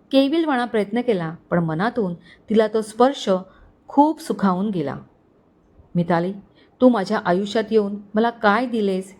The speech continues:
हे मी नाही सांगू शकणार. भरकटलेल्या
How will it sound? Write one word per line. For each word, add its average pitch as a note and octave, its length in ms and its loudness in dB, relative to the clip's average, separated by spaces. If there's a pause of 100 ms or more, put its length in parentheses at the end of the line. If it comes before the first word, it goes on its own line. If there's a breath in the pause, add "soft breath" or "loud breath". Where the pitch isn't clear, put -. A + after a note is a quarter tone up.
हे F#3+ 60 0
मी G3+ 140 0
नाही F3+ 240 -4
सांगू E3 260 -4
शकणार. - 360 -8 (600 soft breath)
भरकटलेल्या B3 760 2